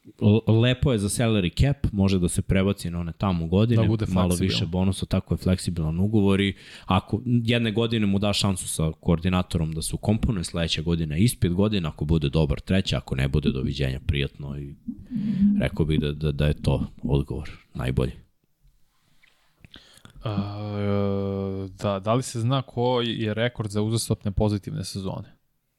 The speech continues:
Speaker 2: Pretpostavljam, mislim, na više broj pobeda nego poraza za timove.
Speaker 1: Ako Patriotsi dobiju, mislim da oni drže rekord.
Speaker 2: A nisu imali uzastopno. Nisu i oni jedne godine su imali sedamdeset.
Speaker 1: Kad?
Speaker 2: Prve godine nakon Toma, ogo-,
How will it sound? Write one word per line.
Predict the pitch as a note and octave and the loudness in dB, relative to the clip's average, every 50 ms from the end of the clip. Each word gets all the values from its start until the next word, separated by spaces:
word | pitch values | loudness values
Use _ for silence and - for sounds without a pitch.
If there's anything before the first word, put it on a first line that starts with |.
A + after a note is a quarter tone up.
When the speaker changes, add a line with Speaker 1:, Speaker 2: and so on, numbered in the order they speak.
| _ _ _ _ _ | _ _ _ _ _
Speaker 2:
Pretpostavljam, | - A#2 G#2 - A2+ - - G#2+ G#2 | -6 -6 -4 -4 -4 -4 -2 -2 -2
mislim, | G#2 - - G#2+ G#2 | -4 -2 -2 0 0
na | G#2 G2+ | 0 0
više | G2+ G2+ G#2 G2+ G2 - - - G#2 | 0 0 -2 -2 -4 -2 -2 -2 -2
broj | G2 G2+ G#2+ G#2 G2+ F#2+ | 0 2 2 2 2 0
pobeda | - - G#2 G2 G#2 G2+ G2+ G2 G2+ G2+ | -2 -4 -4 -2 -2 -2 0 0 0 0
nego | G2+ G#2 G2+ G2+ | 0 0 -2 -2
poraza | G2 - G#2 G#2 G2+ F#2+ F#2 G2 | -2 0 0 0 0 -2 -2 0
za | G2 G2 | -2 0
timove. | - - G2 F#2 F2 F2+ F2+ - - _ _ _ _ _ _ _ _ _ - - | 0 0 -2 0 0 -2 -4 -6 -12 _ _ _ _ _ _ _ _ _ -4 -2
Speaker 1:
Ako | - - - - | 0 0 0 0
Patriotsi | - - F#2+ F#2 - - F#2 F2 - - E2+ | 2 2 2 2 2 2 0 0 2 2 2
dobiju, | D#2+ E2+ E2+ F2+ F2+ F2 | 2 4 4 4 2 2
mislim | F2 F2 - F2+ E2+ | 0 0 0 2 4
da | D#2+ | 4
oni | D#2 D2+ D2 | 4 4 2
drže | C#2+ C#2+ D2 D#2 D2+ C#2+ | 0 -2 -4 -4 -4 -4
rekord. | C2+ C2+ - - - - - - - - - - - - - | -4 -4 -6 -8 -10 -14 -16 -16 -18 -20 -20 -20 -20 -20 -20
Speaker 2:
A | - G2 | -16 -12
nisu | G2 G2+ G2 F#2+ F#2 F#2+ F#2 F2+ - - A#2+ | -10 -10 -8 -8 -8 -8 -10 -10 -8 -6 -2
imali | A#2 B2 B2+ C3 | -2 0 2 2
uzastopno. | A#2+ G#2+ G2 G2 - - - - - - G#2 | 0 0 -2 -6 -8 -12 -14 -14 -12 -10 -6
Nisu | G#2 G2+ F#2+ - - - | -4 -4 -4 -4 -2 0
i | G#2 G#2 | 2 2
oni | G2+ G2 G2+ | 2 2 2
jedne | G2+ G2+ G2 G#2 | 2 2 0 0
godine | G#2 G#2 G#2+ G#2+ | 0 0 0 0
su | G#2 - - | -2 -2 -2
imali | A2 A2+ G#2+ | -2 -2 0
sedamdeset. | - - A2 G#2+ G#2+ G#2 G#2+ A2 - - - _ - - - - | 0 0 -2 0 0 -2 -2 -4 -4 -8 -14 _ -20 -20 -20 -18
Speaker 1:
Kad? | - - - C#3+ - | -4 0 0 2 2
Speaker 2:
Prve | - A2+ A2 G#2+ G#2+ | 2 2 2 2 2
godine | - A2 G#2+ G#2 G#2 G#2 | 0 0 0 0 0 0
nakon | G2+ G#2 G2+ - - G#2+ | 0 -2 -4 -4 -6 -4
Toma, | - - G#2 G2+ G2 | -2 -2 -2 0 0
ogo-, | F#2+ G2 G2 F#2+ G2+ A2 | -2 -2 0 0 0 0